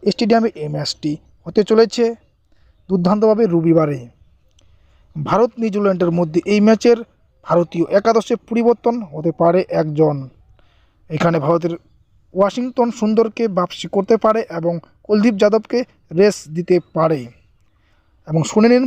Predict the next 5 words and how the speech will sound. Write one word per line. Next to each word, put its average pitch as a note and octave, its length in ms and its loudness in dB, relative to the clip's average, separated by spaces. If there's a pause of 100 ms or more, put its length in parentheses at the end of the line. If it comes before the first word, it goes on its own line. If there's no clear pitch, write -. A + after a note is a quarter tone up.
(100)
ভারতীয় F#3 420 0 (240)
একাদশ E3+ 420 2
এক D3+ 160 -6 (100)
ঝলকে। C#3 320 -12 (920)
ভারতের E3+ 400 0